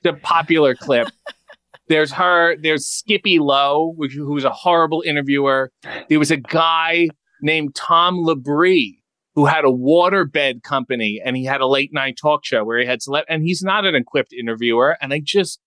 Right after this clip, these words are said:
Speaker 1: am fascinated by these people. So I'm a sick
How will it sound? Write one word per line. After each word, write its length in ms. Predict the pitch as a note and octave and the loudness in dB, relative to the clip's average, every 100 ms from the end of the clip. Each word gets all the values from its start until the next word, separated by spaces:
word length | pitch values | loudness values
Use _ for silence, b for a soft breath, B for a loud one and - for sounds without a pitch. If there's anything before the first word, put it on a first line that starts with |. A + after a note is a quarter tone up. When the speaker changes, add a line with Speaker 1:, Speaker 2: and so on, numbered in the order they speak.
| _ | _
Speaker 1:
am 120 | D#3+ E3 | -4 -4
fascinated 720 | - F3+ E3+ F3 C#3+ B2+ A#2+ | -2 -2 -2 -2 0 -2 -2
by 160 | A#2 A#2 | -2 -2
these 200 | A#2+ A2+ | -4 -4
people. 400 | B2+ A2 F2+ D2+ B B B _ | -4 -4 -8 -14 B B B _
So 180 | - F3 | -2 2
I'm 140 | F3+ F#3+ | 2 2
a 60 | F3 | -2
sick 500 | - - F3 E3 | -4 -2 0 -2